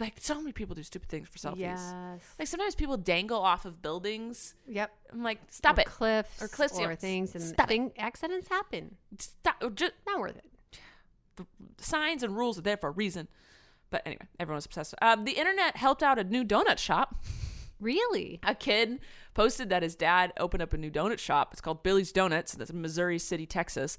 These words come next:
Speaker 2: Mm-hmm.
Speaker 1: But n-, the donut shop looks, like, really
Speaker 2: Excuse
Speaker 1: cool.
Speaker 2: me.
Speaker 1: It's all yellow and, like, very much, like, Instagram take a picture.
Speaker 2: Oh, cute.
Speaker 1: And he had a grand opening and no one showed up.
Speaker 2: Aw.
Speaker 1: So his son posted a picture on Twitter and, oh, my, what did you sne-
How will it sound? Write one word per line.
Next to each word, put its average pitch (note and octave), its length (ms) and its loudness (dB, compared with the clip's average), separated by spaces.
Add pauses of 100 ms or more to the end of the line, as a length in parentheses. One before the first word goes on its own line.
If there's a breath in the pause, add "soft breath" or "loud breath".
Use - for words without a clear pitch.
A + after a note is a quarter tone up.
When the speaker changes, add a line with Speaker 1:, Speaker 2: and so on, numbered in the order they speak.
(120)
Speaker 2:
Mm-hmm. G3 220 -6 (280 loud breath)
Speaker 1:
But F#3+ 220 10
n-, F#3 160 -4 (380)
the G3+ 160 10
donut C4 240 8
shop C#4 240 6
looks, A#3 240 4
like, A3+ 240 6 (100)
really G#3+ 220 2
Speaker 2:
Excuse A3+ 220 -2
Speaker 1:
cool. A#3+ 120 8
Speaker 2:
me. E3 40 8
Speaker 1:
It's F#3+ 100 2
all G3+ 160 8
yellow F#3 440 6
and, E3+ 80 -2
like, E3 140 -4
very E3 200 0
much, D#3+ 240 -4
like, D3+ 220 -4
Instagram D#3+ 460 -6
take D3+ 160 -6
a - 40 -12
picture. A3 500 -2 (180)
Speaker 2:
Oh, F#3+ 40 -8
cute. - 200 -12
Speaker 1:
And G3+ 240 -2 (280)
he A#3 160 0
had A3+ 100 4
a G3 40 2
grand A#3 220 0
opening A3+ 320 0
and A3 80 -8
no G#3+ 100 -2
one A#3+ 80 0
showed - 280 -2
up. C#4 280 2
Speaker 2:
Aw. A#3+ 640 6
Speaker 1:
So G4+ 100 10
his G#4+ 120 10 (140)
son D#4 260 10
posted D#4 360 2
a B3 60 6
picture D4+ 520 6
on A3 180 6
Twitter A3+ 600 6 (420 soft breath)
and, G#3+ 320 8 (380)
oh, G3 400 8
my, A3+ 240 8 (180)
what B3+ 160 10
did G#4 120 4
you F4+ 60 -2
sne- A3 380 2